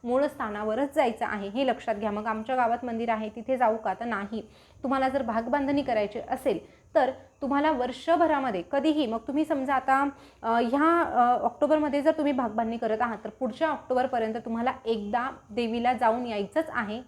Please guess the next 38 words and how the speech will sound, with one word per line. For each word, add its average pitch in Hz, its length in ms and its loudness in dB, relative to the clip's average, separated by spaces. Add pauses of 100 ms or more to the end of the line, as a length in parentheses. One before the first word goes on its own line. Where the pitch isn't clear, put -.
हे 302 120 2
लक्षात 214 300 -2
घ्या. 185 240 -8 (920)
अशा 233 200 4
पद्धतीने 269 440 2
देवीला 240 300 2
त्या 233 140 0
ठिकाणी 226 300 -4
सांगायचं 202 520 -2
आहे 240 260 -2 (280)
आणि 247 200 0
ती 285 80 0
जी 277 100 -4
भागबांधणी 254 560 0
आहे, 214 240 -2
ती 254 120 -6
देवीसमोर 220 540 0 (420)
किंवा 269 160 4
देवीजवळ 233 440 4
ठेवून 339 300 0
द्यायची 226 240 0
आहे. 190 260 -6 (440)
आता 285 340 0 (280)
देवी 269 360 4
आपले 269 260 4
घटी 277 260 2
बसलेली 254 400 2
आहे, 208 300 -2
त्यामुळे 247 320 0
आता 254 140 2
तुम्ही 269 220 0
कुठे 277 300 -2
ठेवाल, 285 260 -2
हा 247 100 -2
प्रश्न 233 300 -8
तुम्हाला 240 280 -2
पडू 277 240 4
शकतो. 202 460 -6